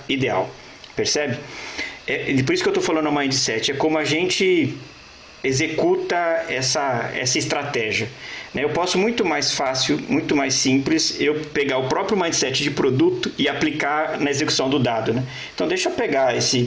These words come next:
pequena quantidade de informação, aplicar uma solução, é, criar uma solução, mesmo que ela seja uma solução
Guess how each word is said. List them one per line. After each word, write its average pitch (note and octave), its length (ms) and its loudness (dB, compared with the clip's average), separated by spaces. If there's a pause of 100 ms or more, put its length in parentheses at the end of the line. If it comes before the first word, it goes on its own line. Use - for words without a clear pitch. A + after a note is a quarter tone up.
(180)
pequena D#3 340 -2
quantidade C3+ 600 0
de B2+ 40 4
informação, C3+ 720 2 (220)
aplicar C3+ 420 0
uma D#3 120 2
solução, C3+ 680 2 (300)
é, A#2+ 80 -2
criar C#3 320 0
uma D#3+ 140 2
solução, C3+ 400 2
mesmo D#3 240 2
que - 80 0
ela D3 100 0
seja C3+ 220 0
uma C3 100 4
solução B2 560 2